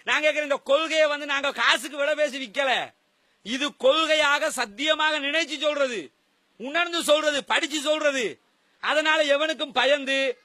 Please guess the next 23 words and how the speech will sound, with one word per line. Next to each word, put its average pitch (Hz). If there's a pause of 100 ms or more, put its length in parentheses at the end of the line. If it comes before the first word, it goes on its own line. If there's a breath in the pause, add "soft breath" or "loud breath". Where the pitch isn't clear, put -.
(180)
அப்படி 226
சொன்னா 269
அப்படி 277
ஆகிருமே, 269
இப்படி 262
சொன்னா 277
இப்படி 262
ஆகிருமே. 262 (320)
இப்ப 262
என்ன 302
ரெண்டாம் 302
நம்பர் 294
வேலை 262
பாக்குறது? 196 (680)
இப்ப 151
சொல்லிட்டியல்ல, 262 (680)
மிடில் 294
ஈஸ்டுக்கு 262
எப்படி 262
வாரன்னு 240
பாப்போம். 160 (760)
இப்ப 294
எப்படியா 311